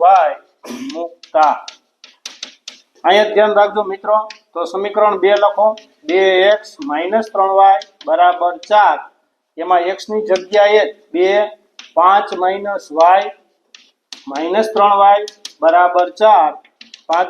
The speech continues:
દુ ને દસ, અહીંયા ટુ વાય માઇનસ ત્રણ વાય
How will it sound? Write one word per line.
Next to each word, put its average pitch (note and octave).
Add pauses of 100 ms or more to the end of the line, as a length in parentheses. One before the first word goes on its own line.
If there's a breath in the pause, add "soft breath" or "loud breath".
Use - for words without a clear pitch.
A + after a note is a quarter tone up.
દુ G3+
ને G3+
દસ, G#3 (640)
અહીંયા D#3
ટુ F3+ (100)
વાય G#3 (500)
માઇનસ A3
ત્રણ G#3
વાય G3+